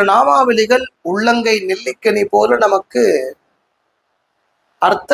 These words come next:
விசேஷத்துவம் நமக்கு விளங்கி விடுறது. சில நாமாவளிகளை எடுத்துட்டோம்னா பரம ஆச்சரியமா இருக்கு. சில நாமாவளிகள்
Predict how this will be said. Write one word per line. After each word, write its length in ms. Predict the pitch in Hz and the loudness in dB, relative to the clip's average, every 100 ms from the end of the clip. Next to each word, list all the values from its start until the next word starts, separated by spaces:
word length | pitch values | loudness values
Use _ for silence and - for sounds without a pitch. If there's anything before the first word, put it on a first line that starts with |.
| 262 | 0
விசேஷத்துவம் 680 | 214 226 226 214 - 202 202 | 2 0 0 -2 -6 -6 -2
நமக்கு 240 | 185 185 175 | -4 -2 -2
விளங்கி 260 | 175 190 185 | -2 0 -2
விடுறது. 400 | - 131 131 135 185 202 _ _ _ _ _ _ _ _ _ _ _ _ _ _ _ - | -2 -10 -8 -4 -6 -8 _ _ _ _ _ _ _ _ _ _ _ _ _ _ _ -12
சில 320 | - 190 185 - | -2 2 2 2
நாமாவளிகளை 720 | - 277 277 269 247 233 226 208 | 2 2 2 2 0 -2 -4 -4
எடுத்துட்டோம்னா 760 | 202 240 - 233 220 214 269 269 202 180 - - _ _ _ _ _ _ _ _ _ _ _ _ _ - | -4 -4 -2 -2 -2 -4 0 2 2 2 -2 -8 _ _ _ _ _ _ _ _ _ _ _ _ _ -2
பரம 280 | 165 202 214 | 0 2 2
ஆச்சரியமா 520 | 208 - 247 254 254 233 | 2 0 -4 -2 0 0
இருக்கு. 260 | 175 - 131 156 - _ _ _ _ _ _ _ _ _ _ _ _ _ _ _ | -2 -8 -10 -12 -16 _ _ _ _ _ _ _ _ _ _ _ _ _ _ _
சில 340 | - 180 185 180 | -6 0 2 2
நாமாவளிகள் 840 | 170 226 262 262 233 226 226 277 | 2 4 4 4 2 0 0 0